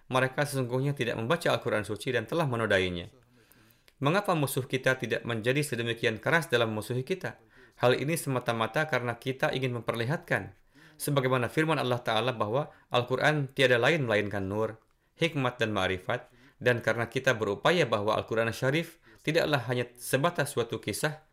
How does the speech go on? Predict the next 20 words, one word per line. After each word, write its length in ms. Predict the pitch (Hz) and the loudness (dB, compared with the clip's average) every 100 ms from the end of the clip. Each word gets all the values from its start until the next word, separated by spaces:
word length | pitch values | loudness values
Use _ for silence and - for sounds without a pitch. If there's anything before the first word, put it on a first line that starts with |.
| _ 123 | _ 0
belaka, 480 | 104 101 127 - _ _ - - _ _ | 2 2 -4 -8 _ _ -20 -20 _ _
kita 400 | - 147 147 170 | -6 -4 0 0
tidak 240 | - 190 - | 2 0 0
sanggup 320 | 175 175 143 | -2 -2 -2
membiarkan 400 | 117 117 113 113 | 2 2 2 0
hal 160 | 113 | 0
ini 120 | 107 107 | 0 0
terjadi. 440 | 98 98 87 95 - _ _ _ - | 0 0 -2 -4 -14 _ _ _ -2
Allah 240 | 120 127 | 2 2
Ta'ala 320 | 127 123 131 | 2 2 4
dengan 320 | 147 117 110 104 | 4 2 0 -2
karunia-Nya 640 | 113 113 117 135 151 143 | -4 -2 -2 0 -2 -4
telah 340 | 127 123 117 - | -2 -2 -4 -6
menyingkapkan 720 | 135 139 131 - 175 - 151 | -2 0 0 -2 -4 0 0
kepada 380 | 123 117 117 113 | 0 -2 0 0
kita 240 | - 117 131 | -2 -2 0
bahwa 400 | 110 117 170 - - _ | 0 0 -4 -6 -20 _
Al-Quran 460 | 127 127 123 117 123 | 2 2 2 2 2
Syarif 480 | - 123 160 170 - | 0 0 0 -4 -2
adalah 480 | 123 117 120 117 | 0 2 0 -2